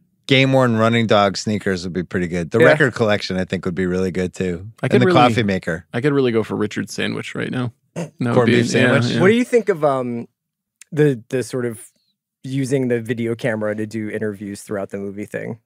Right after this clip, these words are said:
Speaker 2: Do you like that?
Speaker 1: I kinda liked it 'cause it's
Speaker 3: Yeah.
Speaker 1: very, like, eighties.
Speaker 2: Nick's,
Speaker 3: Yeah.
Speaker 2: Nick's self-interview is awesome.
Speaker 3: Yeah.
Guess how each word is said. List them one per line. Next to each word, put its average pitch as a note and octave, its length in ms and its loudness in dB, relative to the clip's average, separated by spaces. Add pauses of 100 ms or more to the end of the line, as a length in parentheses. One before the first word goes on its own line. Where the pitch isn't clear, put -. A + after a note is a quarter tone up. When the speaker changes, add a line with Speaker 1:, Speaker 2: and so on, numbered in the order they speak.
Speaker 2:
Do A#2+ 60 -8
you A#2 60 -4
like A2+ 140 -6
that? B2+ 220 -2
Speaker 1:
I A3+ 100 2
kinda G4+ 300 2
liked E3 300 2
it A#2 200 2
'cause C3+ 200 2
it's C3+ 140 0
Speaker 3:
Yeah. B3+ 100 6
Speaker 1:
very, F#3 220 6
like, D#3 300 2
eighties. G#2 400 0
Speaker 2:
Nick's, E3 220 4
Speaker 3:
Yeah. G3 140 0 (100)
Speaker 2:
Nick's G3 240 2
self-interview B2+ 720 0
is G#2 160 -10
awesome. F#2+ 400 -10 (140)
Speaker 3:
Yeah. G#2+ 260 -2